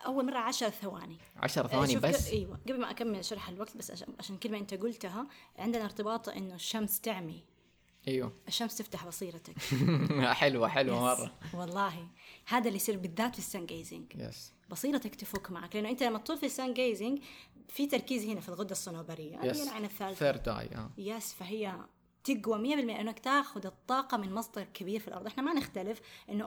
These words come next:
Speaker 1: أكبر مصدر في الطاقة اليوم هي الشمس.
Speaker 2: هو ده، أحس
Speaker 1: يس.
Speaker 2: هو ده اللي الوعي لازم يزيد له.
Speaker 1: يس.
Speaker 2: يعني الناس ممكن أحيانًا برضو يت-، الموية، أوكي، الموية برضو مهمة، بس ما يتكلموا بالشمس بنفس الأهمية، مو مستوعبين أهمية الشمس.
Speaker 1: يا،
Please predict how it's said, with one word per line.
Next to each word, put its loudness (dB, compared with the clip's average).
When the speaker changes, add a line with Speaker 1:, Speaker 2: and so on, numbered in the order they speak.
Speaker 1:
أكبر 0
مصدر 0
في -12
الطاقة -4
اليوم -4
هي 0
الشمس. -4
Speaker 2:
هو 4
ده، 2
أحس -2
Speaker 1:
يس. 0
Speaker 2:
هو 8
ده 6
اللي 2
الوعي 4
لازم 4
يزيد -2
له. -2
Speaker 1:
يس. -4
Speaker 2:
يعني 8
الناس 6
ممكن 2
أحيانًا 4
برضو 4
يت-، 0
الموية، 4
أوكي، 2
الموية 2
برضو 0
مهمة، -2
بس -2
ما 6
يتكلموا 4
بالشمس 2
بنفس -2
الأهمية، 0
مو 0
مستوعبين 2
أهمية 0
الشمس. -8
Speaker 1:
يا، -10